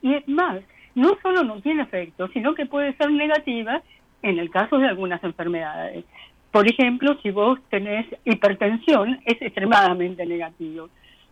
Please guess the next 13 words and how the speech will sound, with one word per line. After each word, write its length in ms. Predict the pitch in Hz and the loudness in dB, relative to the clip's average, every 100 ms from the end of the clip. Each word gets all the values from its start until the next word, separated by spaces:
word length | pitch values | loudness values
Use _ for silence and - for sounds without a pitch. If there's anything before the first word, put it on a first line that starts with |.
| - | -4
Bueno, 380 | 240 208 175 175 | 2 2 2 -4
puede 280 | - 208 233 | 0 2 4
matar 280 | 262 220 220 | 4 2 -2
gente, 380 | 220 190 175 240 | -6 -10 -6 -4
y 40 | |
de 200 | 262 202 | -2 -4
hecho 180 | 233 214 | -6 -12
mató 400 | 165 - 214 175 | -12 -4 -4 -4
gente 480 | 175 165 165 170 156 | -10 -14 -14 -20 -18
con 160 | 170 | -16
esas 220 | 180 180 - | -14 -14 -12
características, 880 | 170 170 170 160 151 _ - 156 | -14 -14 -18 -20 -20 _ -18 -18
¿no? 220 | 185 226 | -10 -10